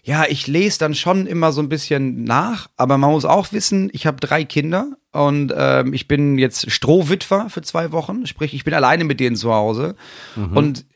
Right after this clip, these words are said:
Speaker 1: jetzt, also die zwanzig Minuten, die ich am Tag für mich zur freien Verfügung habe, neben Haushalt und allem drum und dran, lese ich mir
Speaker 2: Ja.
Speaker 1: jetzt nicht, was Friedrich Merz, den es ja gibt, und das ist ja auch
Speaker 2: <laughs>
Speaker 1: echt
Speaker 2: Siehst du, ne?
Speaker 1: okay, dass es den gibt,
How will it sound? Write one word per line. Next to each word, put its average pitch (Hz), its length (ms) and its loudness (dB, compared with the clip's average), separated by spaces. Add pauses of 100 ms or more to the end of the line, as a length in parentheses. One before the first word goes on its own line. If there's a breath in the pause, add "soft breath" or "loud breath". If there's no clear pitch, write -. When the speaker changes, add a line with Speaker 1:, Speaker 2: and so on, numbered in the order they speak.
Speaker 1:
jetzt, 117 480 -4
also 113 220 -4
die 185 300 0
zwanzig 156 440 -2
Minuten, 156 260 -2
die 139 60 -2
ich 139 80 0
am 127 100 -4
Tag 151 180 -2
für - 200 -2
mich 160 180 -2
zur 151 140 -2
freien 143 200 -2
Verfügung 139 440 -4
habe, 98 240 -2
neben 101 280 -6
Haushalt 101 340 -2
und 101 40 -8
allem 98 180 -6
drum 101 160 -8
und 101 120 -8
dran, 104 240 -4 (300 loud breath)
lese 139 200 0
ich 135 80 -2
mir 135 80 -2
Speaker 2:
Ja. 135 60 4
Speaker 1:
jetzt 101 160 -4
nicht, 180 240 -2
was 151 140 -2
Friedrich 143 420 -6
Merz, 139 420 -2 (380 soft breath)
den 123 140 0
es 107 100 -6
ja 104 120 -2
gibt, 123 420 -8 (280 soft breath)
und 104 240 -2
das 95 140 -2
ist 95 160 -4
ja - 100 0
auch - 120 -2
Speaker 2:
<laughs> 120 100 0
Speaker 1:
echt 104 300 -4
Speaker 2:
Siehst 127 240 -6
du, 107 40 -4
ne? 104 160 -4
Speaker 1:
okay, 147 380 0
dass 120 180 -2
es 123 160 -4
den 117 180 0
gibt, 131 280 -6